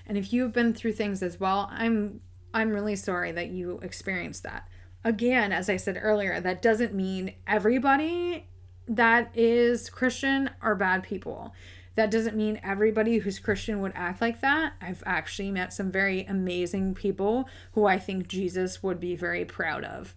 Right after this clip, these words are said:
I really do. Um, I think that they, they really do embody what they say, and they're imperfect and they embrace it and they love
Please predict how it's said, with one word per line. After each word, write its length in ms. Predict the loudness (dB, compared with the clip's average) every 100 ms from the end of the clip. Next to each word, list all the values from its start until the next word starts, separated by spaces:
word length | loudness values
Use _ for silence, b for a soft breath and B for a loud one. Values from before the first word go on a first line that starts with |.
| B B B -2
I 80 | 0
really 420 | 2 2 2 0
do. 220 | -4 -8 -10 -18 B B B
Um, 300 | -4 -2 -4 -4
I 140 | -4
think 360 | 0 0 -2 0
that 180 | -2 2
they, 260 | 0 0 -2 -8 -4
they 220 | 0 2
really 340 | 2 0 0 -2
do 180 | -2 -2
embody 680 | 0 0 0 0 -2 -4 -4
what 180 | -4
they 140 | -2 -2
say, 580 | -2 0 0 0 -4 -8
and 320 | -8 -8 -6
they're 160 | -4 -4
imperfect 600 | -4 2 2 4 0 0
and 140 | -4
they 100 | -4
embrace 460 | -4 0 4 4 4
it 220 | 2 0
and 420 | -2 -6 -6 -10 -8
they 500 | -6 -4 -4 -6 -10 B B B 0
love 480 | 4 6 6 4